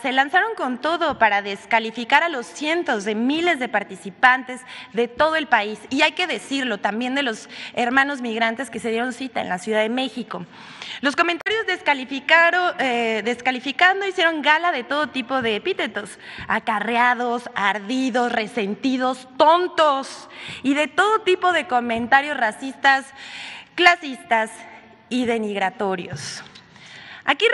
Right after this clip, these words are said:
reunimos algunos, eh, mensajes destacados de la oposición, como Denise Dresser, que dijo que no podíamos distinguir entre la verdad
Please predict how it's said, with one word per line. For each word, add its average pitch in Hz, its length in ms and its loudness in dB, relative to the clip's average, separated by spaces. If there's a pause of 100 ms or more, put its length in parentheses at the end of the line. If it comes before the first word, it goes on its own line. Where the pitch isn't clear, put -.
(120)
reunimos 381 540 2
algunos, 294 600 0
eh, 185 480 -4
mensajes 240 520 0
destacados 240 600 -2
de 240 80 -2
la 208 140 2
oposición, 254 580 -2 (300)
como 330 200 6
Denise 370 380 2
Dresser, 370 480 2
que 269 140 -4
dijo 320 260 -2
que 311 100 0
no 330 200 0
podíamos 233 1080 -2 (540)
distinguir 262 1040 -2
entre 240 840 0
la 233 260 2
verdad 220 460 2